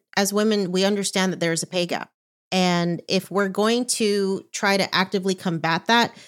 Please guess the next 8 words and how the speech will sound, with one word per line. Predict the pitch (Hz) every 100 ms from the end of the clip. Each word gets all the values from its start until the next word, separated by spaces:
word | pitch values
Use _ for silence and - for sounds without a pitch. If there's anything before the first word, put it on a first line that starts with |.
| - -
we | 220
can | 226
either | 208 185
wait | 156 185 -
for | - 190 180 175 -
others, | 175 180 185 175
the | 175
government, | 156 160 175 175 165 165